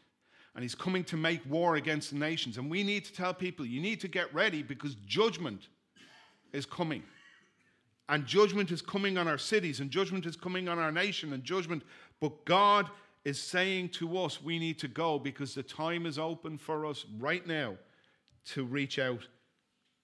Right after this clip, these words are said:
to people. So such is the evil of this city that God wanted to send a prophet, a spokesperson, somebody to bring the message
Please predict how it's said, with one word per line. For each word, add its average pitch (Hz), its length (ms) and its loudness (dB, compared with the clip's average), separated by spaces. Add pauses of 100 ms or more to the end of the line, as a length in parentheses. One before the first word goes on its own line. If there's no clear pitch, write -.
to 123 140 -10
people. 113 400 -10 (480)
So 170 140 0
such 240 300 0
is 208 120 -2
the 233 80 -2
evil 208 480 4
of 170 120 0
this 196 180 0
city 196 500 2 (2500)
that 160 200 2
God 190 380 8
wanted 180 440 2
to 147 100 -6
send 165 360 2
a 151 40 0
prophet, - 640 -6
a - 20 -10
spokesperson, 135 1120 0 (720)
somebody 190 500 4
to 151 140 -6
bring 170 600 2 (300)
the 156 100 -2
message 156 720 2